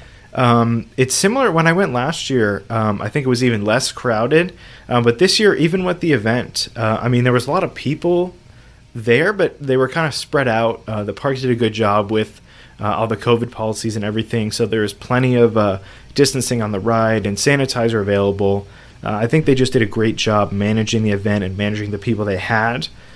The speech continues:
Um, a little bit more about the event, uh, in general. They had a ticket deal, um, which was a great deal, actually, where it was,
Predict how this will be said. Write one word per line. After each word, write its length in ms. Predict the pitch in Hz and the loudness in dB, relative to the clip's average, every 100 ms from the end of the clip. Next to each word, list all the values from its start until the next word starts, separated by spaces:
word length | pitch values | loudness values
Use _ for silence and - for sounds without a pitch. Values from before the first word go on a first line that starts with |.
| - - - | -20 -20 -8
Um, 300 | 127 117 113 | 0 2 2
a 60 | 98 | 0
little 220 | 123 175 | 2 2
bit 120 | 175 | 2
more 140 | 143 139 | 0 -2
about 240 | 135 127 | -2 -2
the 120 | 120 | -2
event, 520 | 113 107 117 123 - - - | -2 0 -2 -2 -6 -10 -8
uh, 180 | 117 110 | -6 -4
in 180 | 113 113 | -4 -4
general. 400 | 117 123 135 110 | 0 2 2 0
They 100 | 107 | 0
had 340 | 113 113 113 - | 0 0 0 -4
a 360 | 107 107 101 - - | -2 0 -2 -6 -2
ticket 440 | 156 156 139 117 | -2 2 0 2
deal, 460 | 120 110 95 98 - | 2 2 2 -2 -8
um, 260 | 120 117 117 | -4 -2 0
which 140 | 120 | 0
was 100 | 113 | 0
a 60 | 110 | 2
great 220 | 123 117 | 4 4
deal, 140 | 120 | 4
actually, 300 | 110 107 113 | 0 0 -2
where 180 | 104 101 | 0 2
it 60 | 101 | 2
was, 280 | 104 98 | 2 0